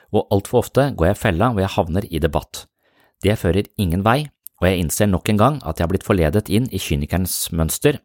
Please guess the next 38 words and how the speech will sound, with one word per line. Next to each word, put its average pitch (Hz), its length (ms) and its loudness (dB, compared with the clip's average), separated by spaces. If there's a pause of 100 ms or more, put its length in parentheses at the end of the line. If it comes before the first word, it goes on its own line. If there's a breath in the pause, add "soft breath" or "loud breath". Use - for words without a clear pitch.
(180)
og 78 80 -2
jeg 85 140 2
mister 78 260 -2
forståelsen 104 640 0
for 90 160 -2
hva 80 140 4
kynisme 107 560 -2
egentlig 87 340 -2
handler 101 300 2
om. 120 80 -6 (880 soft breath)
Det - 100 0
er 98 60 2
en - 80 -8
følelsesmessig 80 580 0
beskyttelse, 107 640 0
og - 500 -14
når 82 80 4
jeg - 140 -4
torpederer 87 500 0
dette - 220 -2
skjoldet 90 400 2
med 85 100 -2
verbale 87 460 2
missiler, 107 480 0 (160)
gjør 82 120 2
det 78 60 2
vondt 80 240 -2
verre. 73 240 -2 (800)
Det 98 80 2
kynikeren 98 400 0
virkelig 113 380 -2
trenger, 113 340 2 (400)
og 92 100 2
likevel 95 380 2
frykter 131 500 0 (100)
at 78 140 -4
de 92 140 0
kanskje - 280 0